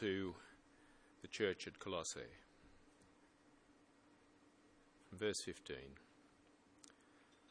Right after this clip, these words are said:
The Son is the image of the invisible God,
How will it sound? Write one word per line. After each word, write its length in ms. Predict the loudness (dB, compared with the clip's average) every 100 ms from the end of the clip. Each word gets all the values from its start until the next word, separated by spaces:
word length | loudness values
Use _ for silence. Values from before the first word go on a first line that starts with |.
| -20 0
The 100 | 4 6
Son 360 | 10 10 8 4 -4 -12 -16 -18 -20 -20 -6
is 160 | -2 0
the 180 | 2 0 4
image 400 | 4 4 2 -2
of 160 | -2
the 140 | 0 0
invisible 640 | 0 4 8 8 6 0
God, 480 | 2 2 0 -6 -14